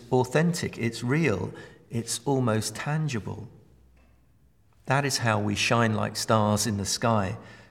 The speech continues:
says Paul in this chapter in verse fifteen. And also, friendship is one of the most effective tools of evangelism,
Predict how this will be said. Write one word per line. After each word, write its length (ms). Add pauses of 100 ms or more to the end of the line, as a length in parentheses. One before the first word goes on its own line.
says 340
Paul 520
in 180
this 220
chapter 560 (260)
in 120
verse 280
fifteen. 720 (1700)
And 120
also, 360
friendship 880 (380)
is 240
one 180
of 160
the 240 (200)
most 280
effective 760
tools 720 (160)
of 120
evangelism, 840